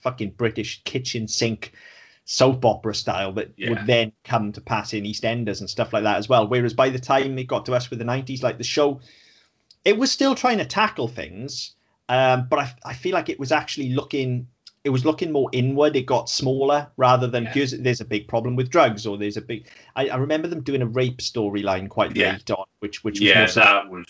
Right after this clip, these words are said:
Speaker 2: very heavily criticised.
Speaker 1: Yeah, yeah, I can remember, I can remember that in the media. I don't think I ever saw it, but I remember it.
Speaker 2: Yeah,
Speaker 1: Um,
Speaker 2: that was about two thousand and two, two thousand three, I think I read it earlier, and that, that caused a big stink. But I remember reading, 'cause I've, I've,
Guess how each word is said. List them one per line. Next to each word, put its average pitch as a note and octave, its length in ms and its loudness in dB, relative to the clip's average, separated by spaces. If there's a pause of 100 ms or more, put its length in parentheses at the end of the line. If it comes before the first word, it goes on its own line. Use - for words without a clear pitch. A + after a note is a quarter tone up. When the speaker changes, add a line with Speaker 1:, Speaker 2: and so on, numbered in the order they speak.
(360)
Speaker 2:
very F#2 340 2
heavily F2 280 -10
criticised. - 460 -10
Speaker 1:
Yeah, B2 400 6
yeah, A#2 240 4
I G#2+ 40 4
can C3 160 0
remember, C#3 380 0
I C3 60 0
can C3+ 120 -2
remember C#3 260 0
that B2+ 180 4
in B2 60 -2
the A#2 60 -2
media. A#2 340 -2
I G2 40 -2
don't A2+ 120 -2
think B2+ 120 -2
I B2 40 0
ever G#2+ 120 -4
saw A2 360 0
it, F2 160 -4
but G#2 60 -2
I G#2+ 40 4
remember G#2 360 -2
it. - 440 -10
Speaker 2:
Yeah, B2+ 260 8
Speaker 1:
Um, C3+ 60 2
Speaker 2:
that A#2+ 220 4
was A2+ 180 -14
about G#2+ 240 -6
two - 160 -8
thousand G2+ 200 -6
and F2 100 -20
two, G2+ 300 -6
two G2 60 -16
thousand F#2 280 -8
three, F#2 340 -10
I F2 40 -12
think F2+ 140 -8
I F2+ 40 -4
read F#2 220 0
it F2+ 60 -6
earlier, F2+ 280 0
and F2 200 -4
that, - 180 2
that - 180 4
caused G#2 240 -2
a - 20 -14
big F#2 160 -2
stink. F#2 300 -4
But G#2+ 100 -2
I G#2 40 2
remember A2 500 -2
reading, F#2+ 460 -4
'cause G2+ 160 -12
I've, F2 160 -4
I've, F#2+ 140 -4